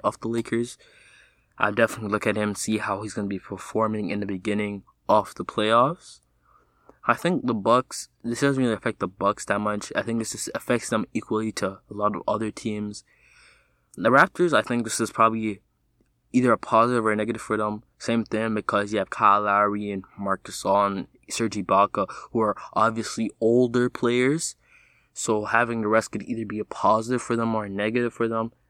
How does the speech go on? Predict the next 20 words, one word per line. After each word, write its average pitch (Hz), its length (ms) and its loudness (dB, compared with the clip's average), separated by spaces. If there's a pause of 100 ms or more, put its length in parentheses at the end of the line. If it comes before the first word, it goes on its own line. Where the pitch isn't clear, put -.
(180)
You 104 100 2
have - 80 -8
to 104 200 -2 (260)
probably, 117 500 2 (260)
you're 117 80 2
gonna 131 140 6
see 131 200 2
the 113 140 2
biggest 113 500 0
difference, 107 520 -2
especially 110 420 -4
in 104 220 -4
the 95 120 -4 (300)
first 117 340 0
round, 107 380 4
to 104 80 -10
see 113 180 -2
how 101 200 2
they 98 120 -4
play. 110 440 0